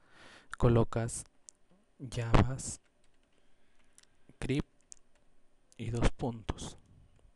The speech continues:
No te olvides, esto de acá tienes que escribirlo, no lo copies. Tienes que escribirlo.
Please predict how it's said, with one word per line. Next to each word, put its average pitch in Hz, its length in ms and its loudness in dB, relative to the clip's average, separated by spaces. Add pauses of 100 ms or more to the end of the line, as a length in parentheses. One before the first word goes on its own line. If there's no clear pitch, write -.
(920)
No 135 100 -14
te 139 100 -4
olvides, 107 420 2 (140)
esto 117 260 -2
de 117 60 -6
acá 117 180 -8
tienes 113 340 -12
que - 120 -18
escribirlo, 101 880 -10
no 104 100 -14
lo 104 140 -12
copies. - 800 2 (1400)
Tienes 110 340 -14
que 123 300 -12
escribirlo. 110 840 -8